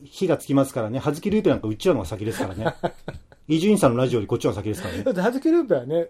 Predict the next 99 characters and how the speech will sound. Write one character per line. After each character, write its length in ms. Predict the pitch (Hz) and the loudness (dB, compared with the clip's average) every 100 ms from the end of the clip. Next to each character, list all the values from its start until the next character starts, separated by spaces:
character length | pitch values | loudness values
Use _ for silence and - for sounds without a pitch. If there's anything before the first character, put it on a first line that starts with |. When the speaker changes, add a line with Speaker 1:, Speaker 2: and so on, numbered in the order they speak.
| 202 | -8
Speaker 2:
う 80 | |
ん、 60 | 185 113 101 110 180 | -8 -6 -8 -10 -14
Speaker 1:
う 40 | |
ん。 40 | |
Speaker 2:
そ 140 | - 160 | -4 -4
う 40 | |
で 60 | 120 | -4
す 140 | - | -12
よ 80 | 110 | -14
ね。 220 | 139 175 _ _ | -12 -12 _ _
Speaker 1:
で、 100 | - | -4
逆 280 | 120 165 214 | 4 4 6
に、 360 | 226 226 151 92 | 6 6 4 0
Speaker 2:
う 0 | |
ん。 160 | - - - | -12 -20 -4
Speaker 1:
今 180 | 196 202 | 2 2
か 80 | 123 | 2
ら 80 | |
聞 180 | 101 107 | -2 -6
い 60 | 95 | -6
て、 480 | - 139 123 92 82 _ _ _ _ _ | 0 2 2 0 -12 _ _ _ _ _
そ 160 | _ - | _ -8
の、 140 | 113 170 - _ _ _ _ _ _ | -8 -8 -16 _ _ _ _ _ _
更 220 | - 180 175 | 6 8 8
新 220 | 180 160 | 6 4
日 260 | 165 123 107 | 4 -2 -4
チ 100 | 143 | -4
ェ 80 | |
ッ 20 | - | -4
ク 80 | |
し 120 | - 123 | -8 -6
な 60 | |
い 40 | 101 | -6
で 60 | |
聞 160 | 98 107 | -6 -8
い 60 | |
て、 260 | 101 143 117 | 0 2 2
Speaker 2:
は 40 | 95 | -2
い。 40 | |
Speaker 1:
「何 280 | 92 175 175 | -4 0 0
葉 160 | 110 107 | 0 -2
月 200 | - 117 | -4 -2
ル 160 | 120 | -2
ー 60 | - | 0
ペ 80 | 110 | -4
の 220 | 104 104 - 139 - | -2 -6 -10 -16 -6
話 140 | 120 | -2
題 180 | 123 120 | 0 0
し 80 | - | 2
て 120 | 139 | 2
ん 20 | |
の？」 80 | 131 | 4
っ 20 | |
て 80 | 131 | 0
思 60 | |
わ 60 | 123 | 0
れ 60 | 107 | 0
て 40 | |
め 80 | 120 | -2
ち 140 | - | 4
ゃ 20 | 156 | 6
め 80 | |
ち 80 | 143 | 6
ゃ 40 | 135 | 4
ム 60 | |
カ 60 | 131 | 2
つ 140 | 110 | -6
く。 20 | - | -6
Speaker 2:
<laughs> 40 | |
あ 140 | 156 143 | -6 -4
ー、 20 | |
わ 120 | 139 | -4
か 40 | |
り 60 | 135 | -6
ま 80 | 123 | -10
す、 80 | 113 | -14
わ 60 | |
か 80 | - | -2
り 120 | 247 | 2
ま 0 | 196 | 2
す。 40 | |
Speaker 1:
う 40 | |
ち 220 | - 226 220 | 2 6 10
ら 120 | 180 | 12
が 100 | 175 | 10
元 280 | 110 160 147 | 10 8 8
祖 120 | 110 | 4
で 60 | 95 | -4
す 80 | |
か 60 | - | -8
ら、 120 | 90 | -8
Speaker 2:
は 40 | 127 | -10
い。 100 | - | -12
Speaker 1:
葉 160 | - 147 | -2 -2
月 220 | 107 135 | 0 0
ル 120 | 120 | 0
ー 40 | 123 | 0
ペ 60 | |
批 120 | - | -2